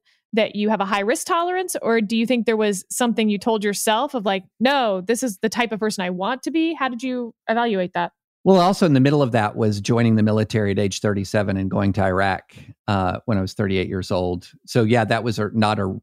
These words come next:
Speaker 2: risk averse <laughs> choice either. Um, look, I mean, <sighs> the short answer to it is that I have a strong belief that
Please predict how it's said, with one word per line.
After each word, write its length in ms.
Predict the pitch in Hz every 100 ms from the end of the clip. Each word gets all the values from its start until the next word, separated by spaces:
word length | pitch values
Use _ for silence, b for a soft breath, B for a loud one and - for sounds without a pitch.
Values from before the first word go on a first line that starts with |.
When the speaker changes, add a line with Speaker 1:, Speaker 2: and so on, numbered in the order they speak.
| _
Speaker 2:
risk 240 | 117 101 -
averse 340 | 95 95 -
<laughs> 20 |
choice 440 | - - - - -
either. 360 | 131 139 104 95 - B B B B -
Um, 440 | 165 139 123 117 _ _ _ _ _ _ _ _ _ _ _ _
look, 340 | 190 262 262 180 -
I 160 | 156
mean, 360 | 190 202 202 196 - 156 B B B B _
<sighs> 760 | _ _ _ _ _ _ _ _
the 100 | 170
short 400 | - 208 233 220
answer 480 | 151 175 196 - 135
to 280 | - 123
it 280 | 107 110 - _ _ _ _ _ _ _ _ _ -
is 220 | 147 -
that 540 | 151 139 135 131 - _ _ _ _ _ _ _ -
I 80 | 139
have 220 | 185 156
a 80 | 123
strong 720 | - - 147 156 170 175 151
belief 680 | 143 131 120 98 95 - - _ -
that 600 | - 131 127 120 110